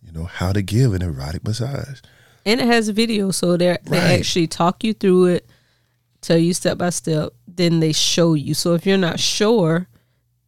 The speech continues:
Speaker 2: you know, go ahead. And there's nothing wrong with you being transparent and telling her, "Hey, you know,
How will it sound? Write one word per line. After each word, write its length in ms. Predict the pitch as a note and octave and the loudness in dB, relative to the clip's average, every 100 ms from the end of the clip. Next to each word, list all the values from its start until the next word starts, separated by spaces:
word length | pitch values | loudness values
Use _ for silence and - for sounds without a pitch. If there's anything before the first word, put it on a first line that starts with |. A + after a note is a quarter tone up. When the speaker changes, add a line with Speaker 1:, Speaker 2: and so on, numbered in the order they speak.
| _ A3+ | _ -4
Speaker 2:
you 140 | C#4 | 0
know, 180 | A#3 A3 | 2 2
go 180 | A3+ A#3 | 0 0
ahead. 340 | B3+ C4+ - | 0 -2 -4
And 600 | - C4 F4 F#4 E4 D#4 - _ _ | -2 0 0 0 -2 -4 -8 _ _
there's 280 | A#3 F4 F#4 | 0 0 0
nothing 260 | E4+ B3+ | -2 0
wrong 280 | F#3 F3 F3+ | 2 2 2
with 180 | F3 - | 0 -2
you 400 | F3+ F3 E3 D#3+ | -2 0 0 0
being 380 | D3+ E3 E3 D#3+ | -2 -2 0 0
transparent 800 | D#3+ F3 E3 E3 - E3 E3+ - | -2 -2 -2 -4 -4 -2 -2 -4
and 180 | - D#3 | -4 -6
telling 380 | - E3+ E3 E3 | -2 -2 0 0
her, 360 | F3 D#3+ D#3+ D#3+ - - - _ _ _ | 0 0 0 -2 -8 -20 -20 _ _ _
"Hey, 380 | G#3+ G3 F3+ E3+ | 0 2 2 2
you 300 | E3 E3 F3 | 0 0 0
know, 460 | E3+ D#3+ D#3+ D#3 | 2 2 2 -2